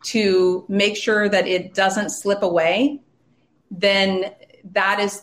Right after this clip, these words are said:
that's the, the best way to get to a successful outcome and a sustainable outcome as far as maintaining the importance of D E and I in your organization.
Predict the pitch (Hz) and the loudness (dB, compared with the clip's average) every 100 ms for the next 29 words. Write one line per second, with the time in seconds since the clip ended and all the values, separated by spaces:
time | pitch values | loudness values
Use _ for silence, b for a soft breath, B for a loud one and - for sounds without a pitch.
0 | - 190 190 - 185 - _ 190 185 175 | -2 -2 -2 -6 -10 -12 _ -6 0 0
1 | 175 - 196 196 - 190 170 170 - - | -2 -4 -4 -4 -2 0 0 -2 -14 -12
2 | 185 180 - - 180 180 165 175 170 185 | -4 -4 -4 -4 -6 -6 -6 -6 -4 -4
3 | 175 175 185 - 202 202 208 - 175 165 | -2 -2 -2 -4 -2 -2 -2 -2 -2 -2
4 | - 180 - 165 - 220 214 147 - - | -4 -6 -6 -8 -4 -2 -2 -4 -6 -10
5 | - - 170 - 180 170 170 170 175 175 | -12 -4 -2 -2 -2 -2 -4 -4 -4 -2
6 | 185 170 170 170 b b b 185 180 180 | 0 2 2 -2 b b b -4 -2 -2
7 | 180 185 175 175 170 165 165 190 170 170 | -2 -2 -2 -2 -4 -4 -2 -2 0 -4
8 | - 170 170 175 175 170 170 165 175 170 | -4 -6 -6 -10 -6 -4 -2 -4 -4 -4
9 | 170 165 - 165 160 160 - - | -4 -4 -8 -10 -10 -10 -10 -12